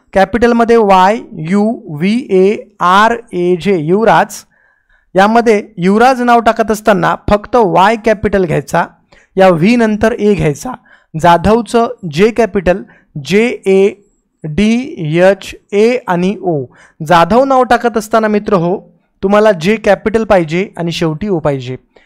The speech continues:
बघा, वाय, युवराजमध्ये वाय कॅपिटल, व्ही नंतर ए पाहिजे, जाधवचा जे कॅपिटल, शेवटी ओ पाहिजे. मित्रांनो, नावाची स्पेलिंग जर तुम्ही चुकवली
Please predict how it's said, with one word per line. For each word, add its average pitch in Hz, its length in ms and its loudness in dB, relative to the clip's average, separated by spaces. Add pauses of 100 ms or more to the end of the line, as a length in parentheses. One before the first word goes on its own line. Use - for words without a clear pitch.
(220)
बघा, 196 300 4 (340)
वाय, 175 340 4 (140)
युवराजमध्ये 214 640 2
वाय 196 280 2
कॅपिटल, 214 440 -2 (180)
व्ही 170 220 0
नंतर 208 300 0
ए 208 120 -2
पाहिजे, 202 460 0 (180)
जाधवचा 170 460 0
जे 202 160 -2
कॅपिटल, 196 460 -2 (260)
शेवटी 175 340 -2
ओ 170 120 0
पाहिजे. 139 340 -4 (320)
मित्रांनो, 226 320 0
नावाची 202 440 2
स्पेलिंग 196 340 -2
जर 262 160 2
तुम्ही 226 220 -4
चुकवली 196 420 -2